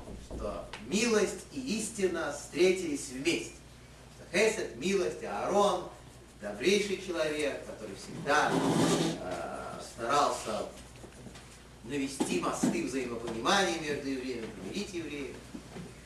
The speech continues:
который представляет это качество, качество милости и качество истины, довольно-таки строгий подчас.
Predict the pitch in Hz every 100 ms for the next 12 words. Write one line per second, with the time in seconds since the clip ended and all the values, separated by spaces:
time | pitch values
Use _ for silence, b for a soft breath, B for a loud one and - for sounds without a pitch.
0 | - - - - - - - - 120 110
1 | 113 - - - 135 139 110 - 170 156
2 | 180 - - 120 107 101 - - - 147
3 | 175 - - - - - - - 220 -
4 | - - - - 185 214 180 202 180 175
5 | 156 143 - - - - - - - -
6 | - - 185 202 - - 160 - 147 180
7 | 151 147 135 123 117 - - 131 - -